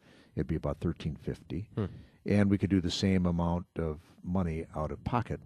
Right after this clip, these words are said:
Speaker 1: of thirty thousand. So the point is, what, what we do every day is people come to us with a concept, like, "I wanna help my daughter buy a home because she's moving back to the Milwaukee area."
Speaker 2: Mm-hmm.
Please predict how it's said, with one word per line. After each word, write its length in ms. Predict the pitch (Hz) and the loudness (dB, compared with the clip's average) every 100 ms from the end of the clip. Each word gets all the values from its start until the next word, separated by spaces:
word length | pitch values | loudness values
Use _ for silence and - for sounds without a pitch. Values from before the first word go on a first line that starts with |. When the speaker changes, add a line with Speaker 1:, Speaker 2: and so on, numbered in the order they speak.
| - | -16
Speaker 1:
of 100 | 67 | -14
thirty 260 | - 73 69 | -8 -8 -8
thousand. 400 | - 98 82 - | -2 0 0 -4
So 260 | - 110 - - - - _ _ _ _ _ _ - _ 131 | 2 2 2 -8 -20 -20 _ _ _ _ _ _ -20 _ 2
the 100 | 127 | 2
point 480 | - - 233 220 - | 4 8 10 8 8
is, 460 | 135 131 120 - - - | 10 12 10 4 -8 -6
what, 200 | 127 123 - | 0 0 0
what 240 | 113 117 - | 2 2 4
we 140 | 185 | 4
do 220 | 156 160 | 10 10
every 240 | 139 120 127 | 10 10 6
day 360 | 107 104 117 139 | 6 6 6 4
is 260 | 104 98 | 2 0
people 300 | - 175 180 | 4 6 6
come 260 | - 160 147 | 6 2 6
to 140 | 127 | 6
us 220 | 110 107 104 | 6 2 2
with 160 | 87 | 2
a 60 | 82 | 0
concept, 640 | - 107 107 160 165 - - - _ - _ _ | -2 -2 0 0 0 -4 -20 -20 _ -20 _ _
like, 260 | - 85 - - | -2 -2 -4 0
"I 80 | 165 | 4
wanna 180 | 170 | 4
help 200 | 87 87 | 2 -4
my 120 | 87 92 | -4 -4
daughter 340 | 71 76 104 | -4 -2 -4
buy 400 | - 71 78 90 - | -2 -4 -4 -6 -6
a 60 | |
home 320 | 110 180 98 80 | 0 2 2 0
because 260 | 92 87 | -4 -6
she's 320 | - 90 80 | -4 -6 -4
moving 240 | 90 85 95 | -4 -2 0
back 340 | 87 82 85 | 0 -4 -6
to 100 | - | -6
the 80 | 80 | -2
Milwaukee 500 | 92 87 85 - 71 | 0 2 0 -2 -6
area." 300 | - 69 120 147 | -6 0 2 6
Speaker 2:
Mm-hmm. 220 | 123 | 8